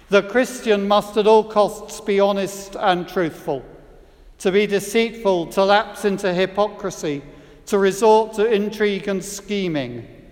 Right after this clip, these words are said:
this is to play the devil's game, and we shall not be able to beat him at his own game."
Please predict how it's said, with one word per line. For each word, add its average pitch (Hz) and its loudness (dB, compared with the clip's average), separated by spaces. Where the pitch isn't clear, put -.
this 208 2
is 226 -6
to 208 -2
play 185 0
the 170 -4
devil's 170 -2
game, 170 0
and 151 -6
we 170 -4
shall 170 -2
not 180 0
be 202 2
able 180 0
to 175 -6
beat 180 -4
him 170 -2
at 165 -4
his 170 -6
own 165 0
game." 147 -4